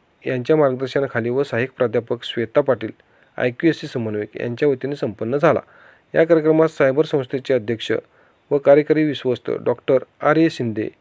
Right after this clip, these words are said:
व सचिव सीए एच आर शिंदे यांचे मोलाचे सहकार्य लाभले.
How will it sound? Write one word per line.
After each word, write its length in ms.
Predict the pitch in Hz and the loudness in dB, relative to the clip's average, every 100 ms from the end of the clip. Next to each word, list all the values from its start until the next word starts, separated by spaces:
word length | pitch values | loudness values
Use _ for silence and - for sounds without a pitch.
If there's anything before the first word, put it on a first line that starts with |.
| _ _ _ | _ _ _
व 80 | 151 | -2
सचिव 380 | 147 131 - 127 - _ _ _ _ | 0 -2 0 -4 -4 _ _ _ _
सीए 360 | - 147 127 123 _ - | -2 2 2 0 _ 0
एच 260 | 160 160 | 0 0
आर 180 | - 139 - | 0 0 0
शिंदे 380 | 131 117 110 - _ _ _ _ _ _ 135 | -4 -2 -4 -6 _ _ _ _ _ _ -4
यांचे 280 | 131 170 | -2 0
मोलाचे 420 | 170 123 113 113 151 | 2 2 0 -4 -6
सहकार्य 460 | 107 101 104 123 | -4 -4 -4 -4
लाभले. 320 | 127 95 95 | -4 -4 -8